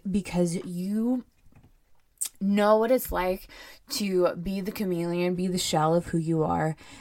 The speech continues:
and then you know what it's like to crawl, beg, steal, not beg, but borrow, break, crawl out of that dark hole, like,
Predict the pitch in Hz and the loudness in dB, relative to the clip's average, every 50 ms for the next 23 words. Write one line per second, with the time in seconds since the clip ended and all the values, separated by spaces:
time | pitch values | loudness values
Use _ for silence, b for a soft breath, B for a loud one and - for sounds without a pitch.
0 | 196 B B - - 185 180 185 185 180 180 185 185 185 185 185 185 175 170 175 | -20 B B -6 -2 0 2 2 2 2 2 2 2 2 2 4 4 4 4 4
1 | 185 190 214 208 - - 175 160 160 165 160 - - - - 185 180 175 - _ | 4 2 0 0 0 2 4 4 4 4 2 -2 -4 -4 -2 0 0 -2 -2 _
2 | - - - - - 185 175 170 165 156 156 156 156 165 170 180 170 - _ _ | -8 -10 -8 -2 2 4 6 8 10 10 10 8 8 6 6 2 0 -4 _ _
3 | - _ _ _ _ _ - - - - 175 165 202 180 175 165 165 160 - - | -20 _ _ _ _ _ -20 -12 -6 -2 2 6 6 6 6 6 4 2 -2 -8
4 | - - - - 202 190 175 160 - - 180 185 190 170 - 175 156 160 160 160 | -8 -8 -4 -2 2 4 4 4 4 2 0 -2 -2 0 0 -2 -2 -2 0 0
5 | 165 156 196 - - - 190 175 170 165 160 170 165 156 - 190 185 170 160 - | -2 -2 -2 -2 0 4 6 6 8 6 6 4 0 -2 2 4 4 4 4 2
6 | - - B B B B B B B B B _ - _ _ - - - 214 185 | -2 -8 B B B B B B B B B _ -20 _ _ -8 0 4 6 6
7 | 185 185 - - 180 190 202 208 202 185 190 175 - - 175 - 202 180 180 180 | 6 4 2 2 2 4 4 2 2 2 2 0 0 -2 -2 2 4 6 6 6
8 | 180 180 - - - 180 180 180 170 165 160 156 151 160 165 156 - | 4 2 -2 -4 0 2 4 6 6 6 4 4 2 0 -2 -2 -6